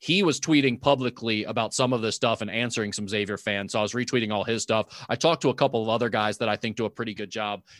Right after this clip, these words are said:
And basically everything that I've read or that I've heard from these guys that I've talked to is Xavier's on the right side of the cut line for most of those guys right now.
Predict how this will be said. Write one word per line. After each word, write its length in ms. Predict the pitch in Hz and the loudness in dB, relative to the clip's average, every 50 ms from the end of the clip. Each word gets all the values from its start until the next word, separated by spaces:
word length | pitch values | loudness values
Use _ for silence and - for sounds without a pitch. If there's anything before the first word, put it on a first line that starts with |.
| _ - | _ -10
And 120 | 123 131 | -6 -2
basically 480 | 139 185 208 208 - 156 - 135 127 123 | 2 2 2 2 0 -2 -2 0 2 2
everything 500 | 120 147 156 175 151 - - 139 135 127 | 2 2 0 0 -2 0 0 0 0 0
that 120 | 120 110 | 0 0
I've 220 | 110 110 104 87 101 | 0 0 -2 -2 -2
read 400 | 107 127 135 139 131 131 127 117 | -2 0 2 2 2 2 0 0
or 280 | - 123 113 113 107 101 | -2 -4 -2 -2 -2 -2
that 160 | 87 127 113 | -2 -2 -2
I've 200 | 107 98 92 87 | -2 -2 -4 -6
heard 300 | - - 127 127 117 104 | -4 0 0 0 0 0
from 260 | - 127 113 113 110 104 - | -2 -4 -4 -4 -4 -8 -8
these 200 | 127 127 113 101 | -6 -6 -4 -2
guys 160 | 123 113 110 | -2 -2 -2
that 100 | 104 107 | -2 -4
I've 80 | 104 - | -4 -2
talked 280 | - 135 127 120 - | 0 0 0 0 0
to 100 | - 110 | -2 -2
is 140 | 107 101 - - - - - - _ - | -2 -2 -4 -10 -18 -20 -20 -20 _ -6
Xavier's 400 | 113 139 175 202 196 160 143 123 | 0 4 4 4 4 4 2 2
on 100 | 147 143 | 2 2
the 100 | 131 117 | 0 0
right 280 | 113 110 113 135 156 139 | 0 2 2 0 0 0
side 220 | - 139 135 131 | 0 0 0 0
of 80 | 127 104 | 0 -4
the 80 | 110 107 | -6 -6
cut 260 | - - 120 120 - | -2 -2 -2 -2 -2
line 440 | 135 131 131 131 131 131 135 135 135 - _ _ _ _ _ _ _ _ _ _ _ _ _ _ _ _ _ _ | -2 -2 -2 -2 -4 -4 -6 -8 -10 -14 _ _ _ _ _ _ _ _ _ _ _ _ _ _ _ _ _ _
for 120 | - 135 131 | 0 0 2
most 320 | 127 131 131 135 135 139 | 4 4 4 4 4 2
of 120 | 139 113 | 0 0
those 180 | 127 131 123 120 | 2 2 2 2
guys 320 | - 123 123 120 120 107 | 2 2 2 2 2 0
right 240 | 110 120 123 120 98 | 0 0 0 -2 -2
now. 400 | 95 110 107 113 127 139 151 160 | -2 -2 0 0 0 -2 -4 -8